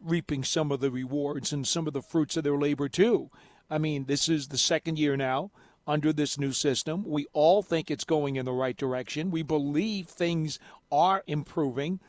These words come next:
But if you don't see that evidence, and today's society, you need it rather quickly, uh, things start to, to go bad also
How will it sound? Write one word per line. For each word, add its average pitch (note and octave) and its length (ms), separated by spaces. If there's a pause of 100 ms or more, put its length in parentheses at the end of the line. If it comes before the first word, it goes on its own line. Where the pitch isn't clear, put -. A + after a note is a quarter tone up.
(380)
But F3 180 (140)
if E3+ 200
you E3+ 100
don't F#3 320
see G3 260
that D#3+ 180
evidence, E3+ 720 (680)
and C#3+ 340
today's C#3+ 500
society, C#3 520
you C3 100
need E3 200
it D3 120
rather C#3+ 280
quickly, C3+ 640 (460)
uh, C3 200
things G3 420
start - 400
to, C#3+ 320
to C#3 80
go D#3+ 160
bad E3+ 360 (240)
also B2+ 440